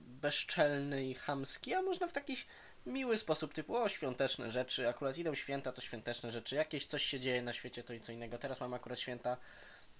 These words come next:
więc jakieś według mnie to jest po prostu, nie jest to robione bardzo, nie wiem, tak na siłę, tylko jest to w taki naturalny sposób. Są święta, to mamy fajne świąteczne rzeczy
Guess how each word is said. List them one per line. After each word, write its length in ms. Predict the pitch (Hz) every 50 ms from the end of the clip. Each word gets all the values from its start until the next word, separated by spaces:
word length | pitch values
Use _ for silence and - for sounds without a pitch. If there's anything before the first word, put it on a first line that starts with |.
| - - - - - - - - - - - -
więc 360 | 151 170 196 208 214 247 - -
jakieś 280 | 247 - 240 240 220
według 300 | - 226 226 240 233 -
mnie 140 | 233 226 220
to 100 | - 220
jest 140 | 214 208 -
po 60 | 196
prostu, 640 | - - 202 196 - - 196 196 196 196 196 185 190 - 196 202 -
nie 160 | - 202 208
jest 220 | 202 196 190 - -
to 80 | 190
robione 560 | 175 180 175 175 180 170 170 170 165 165 156 143
bardzo, 440 | 139 135 151 156 156 143 143 139 131 123 131 135 135 - - - - 151
nie 100 | 143 135
wiem, 140 | 131 127
tak 180 | - 143 127 -
na 80 | 143 135
siłę, 500 | - - - 165 143 135 135 135 147 147 - - - - - - - - - - - - - - -
tylko 220 | - 277 - - 254
jest 160 | 262 254 -
to 80 | 240 233
w 20 |
taki 380 | - 214 214 - 185 175 170 165
naturalny 500 | 165 165 160 - 165 170 165 160 160 160
sposób. 320 | - - 143 - 135 -
Są 140 | - 180 165
święta, 380 | - - - 160 156 151 156 143
to 180 | - - 135
mamy 280 | 131 131 131 135 131 123
fajne 300 | - 139 131 127 123 117
świąteczne 500 | - - 123 - 123 117 - - 117 110
rzeczy 360 | 113 110 107 - - 107